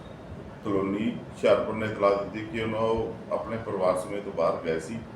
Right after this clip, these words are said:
ਤੇ ਉਹਨਾਂ ਦੇ ਘਰ ਦੇ ਵਿੱਚ ਚੋਰੀ ਹੋ ਗਈ ਹੈ। ਚੋਰੀ ਦੀ ਇਤਲਾਹ ਮਿਲਦੇ ਹੀ ਤੁਰੰਤ ਉਹਦੀ ਪਰਚਾ ਦਰਜ ਕਰਕੇ ਅਸੀਂ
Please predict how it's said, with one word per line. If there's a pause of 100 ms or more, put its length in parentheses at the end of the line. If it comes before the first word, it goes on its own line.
(140)
ਤੇ
ਉਹਨਾਂ
ਦੇ
ਘਰ
ਦੇ
ਵਿੱਚ (180)
ਚੋਰੀ
ਹੋ
ਗਈ
ਹੈ। (420)
ਚੋਰੀ
ਦੀ (340)
ਇਤਲਾਹ
ਮਿਲਦੇ
ਹੀ
ਤੁਰੰਤ
ਉਹਦੀ (100)
ਪਰਚਾ
ਦਰਜ
ਕਰਕੇ (1400)
ਅਸੀਂ